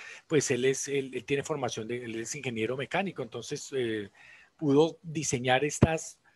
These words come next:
naves y estas maquinarias con un grado de coherencia que, pues, no, no tenemos nosotros los arquitectos. Eh,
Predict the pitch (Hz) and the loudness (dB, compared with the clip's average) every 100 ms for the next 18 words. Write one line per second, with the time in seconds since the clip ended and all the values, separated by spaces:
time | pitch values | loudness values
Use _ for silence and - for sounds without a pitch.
0 | _ _ _ - 143 165 160 156 156 156 | _ _ _ -14 -2 4 6 6 4 2
1 | 156 135 165 160 151 143 123 127 156 - | -2 0 0 0 -4 -2 0 2 2 0
2 | 151 131 131 147 160 156 156 151 151 156 | -2 -2 -6 2 6 8 6 4 4 4
3 | 156 139 123 117 _ - 147 123 120 131 | 4 4 2 -2 _ 2 4 6 4 2
4 | 135 - 160 156 - - _ _ - 139 | 0 -4 -4 -6 -10 -20 _ _ -4 2
5 | 127 120 113 107 104 101 123 110 - 117 | 4 4 2 0 -2 -4 -4 -6 -6 -12
6 | 110 113 110 107 131 131 139 139 127 120 | -12 -10 -10 -6 -2 -2 -2 -6 -6 -6
7 | 151 151 139 - - 202 - - _ - | -4 -4 -4 -6 0 0 0 -20 _ -20
8 | - _ 123 113 110 | -20 _ -2 0 0